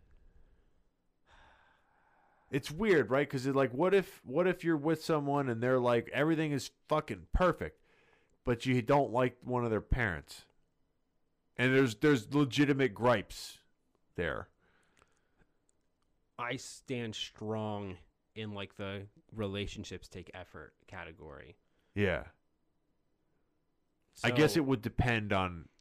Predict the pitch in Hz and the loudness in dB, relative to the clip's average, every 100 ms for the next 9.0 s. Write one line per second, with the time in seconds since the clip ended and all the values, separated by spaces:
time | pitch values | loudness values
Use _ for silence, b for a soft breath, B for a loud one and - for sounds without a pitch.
0 | _ - 151 - 135 - - 101 123 90 | _ -12 -10 -2 -2 0 0 2 0 -4
1 | 80 80 65 71 76 82 - 143 123 - | -8 -10 -10 -12 -8 -8 -4 -4 -4 -4
2 | 151 151 143 131 120 120 120 117 120 120 | -4 -2 -2 -2 -2 -2 -2 -2 0 -2
3 | 117 - _ _ _ _ - 117 101 - | -4 -12 _ _ _ _ -8 -6 -6 -8
4 | b b b b 123 120 82 82 - - | b b b b -8 -4 -4 -4 -10 -12
5 | - b b b b b - 107 101 95 | -12 b b b b b -18 -14 -12 -14
6 | - - - 82 76 73 - 160 143 107 | -18 -20 -20 -14 -14 -14 -12 -8 -6 -8
7 | 104 - - _ _ _ _ _ _ _ | -12 -18 -20 _ _ _ _ _ _ _
8 | _ _ _ - 95 107 92 92 101 | _ _ _ -16 -12 -12 -12 -12 -12